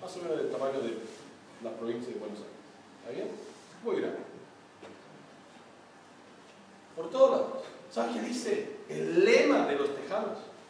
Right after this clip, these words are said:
de Texas? "No te metes con Texas". Ese es su lema. Es tan en serio.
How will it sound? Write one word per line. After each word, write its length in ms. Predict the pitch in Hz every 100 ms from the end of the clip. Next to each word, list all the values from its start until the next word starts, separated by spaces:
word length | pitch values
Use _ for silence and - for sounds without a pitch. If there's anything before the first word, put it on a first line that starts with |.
| 139
de 140 | 147
Texas? 360 | 147 196 185 - - - - - - - - - - - -
"No 140 | 143
te 100 | 151
metes 480 | 156 156 - - - -
con 100 | -
Texas". 300 | - 90 - - - - - - - - - - - - - -
Ese 160 | 214 -
es 60 | -
su 100 | 233
lema. 200 | 202 - 214 - - - 262 - - - - -
Es 120 | 320
tan 180 | 320 349
en 80 | -
serio. 160 | -